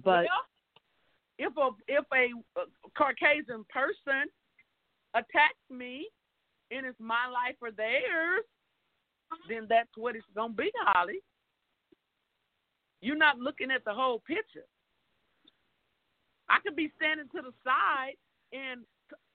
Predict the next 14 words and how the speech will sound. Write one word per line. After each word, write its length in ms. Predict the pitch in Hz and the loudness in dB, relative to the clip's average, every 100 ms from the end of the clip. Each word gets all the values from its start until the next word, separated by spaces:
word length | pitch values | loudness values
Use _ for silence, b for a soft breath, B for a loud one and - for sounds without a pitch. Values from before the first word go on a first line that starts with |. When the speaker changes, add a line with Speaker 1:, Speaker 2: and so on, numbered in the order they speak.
| - | -10
Speaker 2:
somebody 400 | 277 262 277 262 247 | -8 -4 -4 -4 -6
that 160 | 247 247 | -6 -6
hates 240 | 262 311 269 233 | -8 -8 -10 -10
black 320 | 240 330 285 - - - - | 0 2 2 -2 -20 -18 -4
gonna 220 | 269 247 | -4 -2
come 240 | 330 277 | -2 -2
over 340 | 269 277 262 285 | 0 -2 -2 -4
and 140 | 262 | -4
kill 220 | 233 320 302 | -4 -4 -4
me. 200 | 311 311 | -6 -6
What 180 | 277 | -4
am 100 | 277 | -2
I 100 | 269 254 | -2 -4
supposed 220 | - 233 | -6 -14